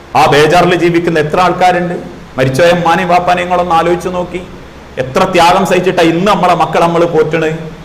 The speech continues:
ഇക്കണ്ട സൗകര്യങ്ങളില്ലാത്തൊരു കാലത്ത് എത്ര ത്യാഗം സഹിച്ചിട്ടായിരിക്കും അവര് നമ്മളെ പോറ്റിയത്? ആ രണ്ടു പേരും വാർദ്ധക്യത്തിലെത്തി, നമ്മളൊക്കെ ചെറിയ മക്കളുണ്ടല്ലോ,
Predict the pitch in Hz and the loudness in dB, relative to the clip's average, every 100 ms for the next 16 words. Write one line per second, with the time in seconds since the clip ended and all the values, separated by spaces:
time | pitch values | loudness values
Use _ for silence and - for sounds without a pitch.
0 | - 135 156 175 170 165 156 165 175 175 | -8 -4 -2 0 2 2 2 2 0 0
1 | 175 175 170 170 170 165 160 170 170 165 | 0 2 2 2 0 0 2 2 0 0
2 | 156 156 214 170 170 175 190 190 185 180 | -2 0 0 0 2 2 0 -2 -2 -2
3 | 180 175 170 - 160 180 170 170 170 160 | -2 -2 0 0 0 0 0 0 0 -2
4 | 156 156 156 - - - - - - - | -2 -4 -4 -8 -14 -18 -20 -20 -20 -18
5 | - - 180 226 180 190 190 214 196 190 | -4 2 4 4 2 0 0 2 4 2
6 | 180 165 151 165 185 - 202 - 180 175 | 2 2 2 2 0 -2 -2 0 0 0
7 | 175 165 131 - - - 180 202 202 175 | 0 0 -2 -8 -12 -8 -2 0 0 0
8 | 165 175 190 175 151 175 175 165 143 117 | 2 2 2 2 0 2 2 2 2 0